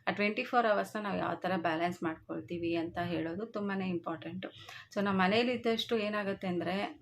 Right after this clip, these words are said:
ಬೇಡದಿರೋ ಯೋಚನೆಗಳೆಲ್ಲನೂ ಬರುತ್ತೆ. ಆದಷ್ಟು ಎಲ್ರಿಗೂ ಜೊ-, ಹೊರಗಡೆ ಹೋಗಿ ಜಾಬ್ ಮಾಡೋಕ್ಕಾಗದೇ ಇರ್ಬೋದು. ಅದ್ರ ಬದಲು ಹೊರಗಡೆ ಹೋಗಿ ಜಾಬ್ ಮಾಡೋಕ್ಕಾಗಿಲ್ಲ ಅನ್ನೋರು ಕೂಡನು ಮನೇಲೇ ನಮ್ಗೇನ್ ಗೊತ್ತಿರುತ್ತೆ ಅದನ್ನ ಮಾಡ್ಕೊಂಡು ಒಂದಷ್ಟು ಅಮೌಂಟನ್ನ ಇವಾಗಿಂದನೂ ನಾವು ಸೇವ್ ಮಾಡ್ಕೊಂಡು ಬಂದ್ರೆ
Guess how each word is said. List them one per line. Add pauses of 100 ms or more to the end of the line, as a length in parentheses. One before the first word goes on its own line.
(140)
ಬೇಡದಿರೋ
ಯೋಚನೆಗಳೆಲ್ಲನೂ
ಬರುತ್ತೆ. (180)
ಆದಷ್ಟು
ಎಲ್ರಿಗೂ
ಜೊ-,
ಹೊರಗಡೆ
ಹೋಗಿ
ಜಾಬ್
ಮಾಡೋಕ್ಕಾಗದೇ
ಇರ್ಬೋದು. (340)
ಅದ್ರ
ಬದಲು
ಹೊರಗಡೆ
ಹೋಗಿ
ಜಾಬ್
ಮಾಡೋಕ್ಕಾಗಿಲ್ಲ
ಅನ್ನೋರು
ಕೂಡನು (680)
ಮನೇಲೇ
ನಮ್ಗೇನ್
ಗೊತ್ತಿರುತ್ತೆ
ಅದನ್ನ
ಮಾಡ್ಕೊಂಡು
ಒಂದಷ್ಟು
ಅಮೌಂಟನ್ನ
ಇವಾಗಿಂದನೂ
ನಾವು
ಸೇವ್
ಮಾಡ್ಕೊಂಡು
ಬಂದ್ರೆ